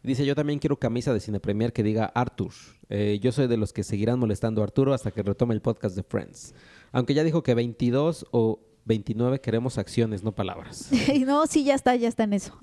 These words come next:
Speaker 1: Este,
Speaker 2: <laughs>
Speaker 1: "Antorcha y rastrillo de jardín en mano. Saludos desde Nicaragua". Eh, Omar Bernabé, "Hola, mi película favorita es... Eh, ah, está entre Utoya, eh, Burning, Booksmart y Mid nineties".
Speaker 2: Nunca
Speaker 1: Salud.
Speaker 2: vi Utoya.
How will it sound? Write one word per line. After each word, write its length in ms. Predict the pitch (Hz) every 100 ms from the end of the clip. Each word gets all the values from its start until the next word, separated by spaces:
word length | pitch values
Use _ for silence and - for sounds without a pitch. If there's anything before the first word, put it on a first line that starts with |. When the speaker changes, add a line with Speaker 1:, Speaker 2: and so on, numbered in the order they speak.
| 165
Speaker 1:
Este, 580 | 262 - 285 - -
Speaker 2:
<laughs> 20 | -
Speaker 1:
"Antorcha 420 | 120 143 147 143
y 40 |
rastrillo 380 | 107 101 131 123
de 100 | 104
jardín 280 | 104 98 120
en 160 | 104
mano. 280 | 98 110 92
Saludos 400 | 92 113 120 117
desde 200 | 98 101
Nicaragua". 560 | 98 95 104 101 95 - _ - - - - -
Eh, 200 | 117 117
Omar 280 | 123 131 147
Bernabé, 480 | 147 135 113 120 123 -
"Hola, 180 | 139 151
mi 80 | 143
película 300 | 147 143 147
favorita 600 | 131 113 131 - 135 131 -
es... 560 | 123 127 127 - - 117
Eh, 640 | 117 113 117 117 117 _ _ _ _ _ _ _
ah, 200 | 135 175 -
está 240 | - 160
entre 260 | 196 175 117
Utoya, 520 | 104 - 143 151 226 320 -
eh, 600 | - 110 107 104 104 104 -
Burning, 540 | 117 127 143 151 170 131
Booksmart 500 | 135 - 147 160 -
y 80 | 110
Mid 160 | 117
nineties". 540 | 113 104 98 - - -
Speaker 2:
Nunca 300 | 359 427 440
Speaker 1:
Salud. 100 | 415
Speaker 2:
vi 80 | 381
Utoya. 720 | 370 _ 349 339 269 240 185